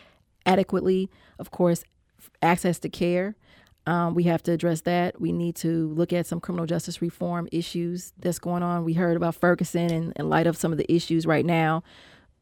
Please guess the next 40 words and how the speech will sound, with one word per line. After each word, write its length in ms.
Those 220
things 260
need 100
to 60
be 80
addressed 400
and 180
addressed. 460
And 80
I 120
think 260
that, 260
um, 320
I 220
have, 120
have 180
always 380
continued 320
to 80
push 260
those 220
things, 360
and 120
I 80
will 180
continue 320
to 60
push 180
those 160
things. 240
And 240
I 80
think 240
that 120
if 280
we 80
were 100
in 100
a 40
supermajority, 800